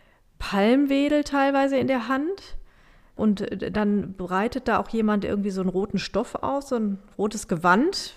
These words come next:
wo der Esel da gerade drauf tritt fast. Und was ich auch noch ganz spannend finde, ist, vorne, äh, sieht man die Mauer. Und dann ist da rechts unten im Bild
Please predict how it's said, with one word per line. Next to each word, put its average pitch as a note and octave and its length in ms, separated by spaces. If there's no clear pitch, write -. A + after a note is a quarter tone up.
wo A3 100
der A3 160
Esel B3 220
da A#3 100
gerade A3+ 320
drauf A3+ 340
tritt - 240
fast. - 480
Und A3 280
was G#3+ 160
ich A3+ 200
auch A#3 120
noch B3+ 180
ganz A#3 200
spannend A#3+ 440
finde, A#3 300
ist, - 540
vorne, B3+ 720
äh, G#3+ 80
sieht A3 260
man A3+ 120
die F#3+ 160
Mauer. F3 360
Und A#3+ 200
dann A#3 260
ist - 240
da A#3 200
rechts G#3 540
unten C#4+ 340
im A#3 160
Bild B3+ 400